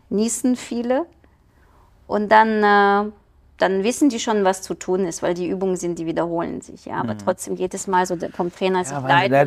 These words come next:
Speaker 1: lassen,
Speaker 2: ich
Speaker 1: ist schön. Dann
Speaker 2: muss
Speaker 1: machen
Speaker 2: ja sagen,
Speaker 1: wir
Speaker 2: da
Speaker 1: das
Speaker 2: bin
Speaker 1: zu
Speaker 2: ich wirklich
Speaker 1: Hause.
Speaker 2: altmodisch oder mittlerweile alt oder wie man will. Also ich halte wahnsinnig an den Offline-Schulungen fest. Und ich, ähm,
Speaker 1: Ich auch. Aber Wolf,
Speaker 2: ich,
Speaker 1: was
Speaker 2: ich,
Speaker 1: willst du
Speaker 2: ich
Speaker 1: machen, wenn du
Speaker 2: Ja, ich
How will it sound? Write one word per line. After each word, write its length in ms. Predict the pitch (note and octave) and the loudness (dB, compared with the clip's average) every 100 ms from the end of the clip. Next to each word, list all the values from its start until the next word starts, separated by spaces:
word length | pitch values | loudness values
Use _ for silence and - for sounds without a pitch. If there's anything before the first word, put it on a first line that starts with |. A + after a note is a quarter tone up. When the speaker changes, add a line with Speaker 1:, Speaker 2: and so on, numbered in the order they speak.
| G3 | 4
Speaker 1:
lassen, 180 | G#3 G3+ | 0 -6
Speaker 2:
ich 80 | |
Speaker 1:
ist 120 | G#3 - | -6 -4
schön. 200 | G3 F#3+ - - - | -4 -6 -14 -18 0
Dann 140 | A#3 | 2
Speaker 2:
muss 100 | B3+ | 4
Speaker 1:
machen 80 | - | 4
Speaker 2:
ja 40 | C#3 | 6
sagen, 200 | D3+ D#3+ | 6 6
Speaker 1:
wir 60 | |
Speaker 2:
da 100 | D#3 | 6
Speaker 1:
das 40 | D3+ | 6
Speaker 2:
bin 100 | E3+ | 6
Speaker 1:
zu 40 | |
Speaker 2:
ich 80 | C#3+ | 8
wirklich 220 | D#3+ C#3 | 6 6
Speaker 1:
Hause. 60 | C#3 | 4
Speaker 2:
altmodisch 560 | C#3+ E3+ F3 F3 F3 C#3+ | 6 6 8 8 6 6
oder 100 | C#3 | 6
mittlerweile 480 | C#3+ C#3+ B2+ B2+ A#2 | 6 4 6 4 6
alt 280 | C#3 D#3+ | 6 6
oder 240 | D3+ C3 B2 C3 B2+ | 6 4 4 -2 -6
wie 140 | C#3 D3 | 0 2
man 320 | C#3 C3 B2 | 4 2 4
will. 200 | C#3+ D#3 | 6 8
Also 240 | A#2 A#2+ | 6 2
ich 280 | - C3 - | -2 -2 -2
halte 320 | C#3 C#3 C3+ A#2+ - | -4 -2 -4 -4 0
wahnsinnig 720 | C3 B2+ D3+ B2+ B2+ A#2+ - | 0 2 0 2 2 2 -2
an 180 | - A2 | 0 2
den 380 | A2 G#2+ G#2+ A2 - - - - - | 6 4 4 -2 -8 -20 -20 -20 0
Offline-Schulungen 840 | A2+ - A2+ G#2 G2+ - G#2+ G#2 G#2 | 0 2 2 4 2 4 6 6 2
fest. 460 | - A2+ - - | 2 0 0 -16
Und 220 | - G#2+ G#2 | -6 -4 -2
ich, 260 | G2+ - | -6 -2
ähm, 240 | - G#2 G2+ | 2 2 2
Speaker 1:
Ich 220 | B3+ - | -2 2
auch. 340 | C4 D4 D#4 - | 4 6 4 2
Aber 240 | - A3 A#3+ | -2 0 0
Wolf, 180 | C4+ C#4 | 0 2
Speaker 2:
ich, 40 | |
Speaker 1:
was 160 | B3+ - | -2 0
Speaker 2:
ich, 60 | |
Speaker 1:
willst 180 | D4+ F4 | -4 -2
du 40 | D4 | 0
Speaker 2:
ich 40 | |
Speaker 1:
machen, 260 | D#4+ D#4+ G#3+ | 0 0 2
wenn 160 | G#3 | 2
du 60 | C3+ | 4
Speaker 2:
Ja, 480 | D3+ G#3+ D4 D4 G3 - _ | 6 6 6 4 2 -6 _
ich 240 | - D3 | -6 -4